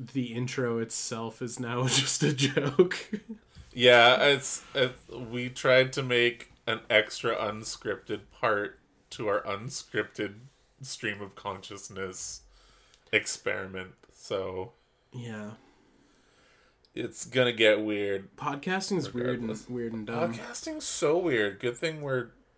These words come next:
Speaker 2: two bearded white boys, so we know how to do it naturally.
Speaker 1: <laughs>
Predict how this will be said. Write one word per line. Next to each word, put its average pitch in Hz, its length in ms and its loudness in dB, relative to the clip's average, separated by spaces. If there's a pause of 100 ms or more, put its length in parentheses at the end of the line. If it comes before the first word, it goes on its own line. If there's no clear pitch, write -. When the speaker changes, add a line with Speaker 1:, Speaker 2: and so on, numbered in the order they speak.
(200)
Speaker 2:
two 123 320 -8
bearded 113 420 -4
white 101 300 -2
boys, 98 340 -4
so - 180 -10
we 101 120 -10
know 101 420 -4
how 117 80 -4
to 101 100 -8
do 101 260 -8
it 101 180 -6
naturally. 101 680 -8 (220)
Speaker 1:
<laughs> 143 280 -8